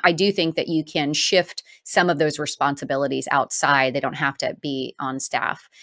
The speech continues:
Um, but it's some,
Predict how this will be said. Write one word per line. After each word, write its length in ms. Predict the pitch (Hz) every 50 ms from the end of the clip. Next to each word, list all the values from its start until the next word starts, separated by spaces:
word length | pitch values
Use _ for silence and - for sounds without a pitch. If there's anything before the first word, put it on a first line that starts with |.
| - - - _ _ -
Um, 640 | 180 180 175 170 165 160 160 156 160 156 135 - - _ _ _ _ _ _ _ -
but 300 | 202 170 - 226 214 214
it's 200 | 208 - - -
some, 300 | - 247 247 254 262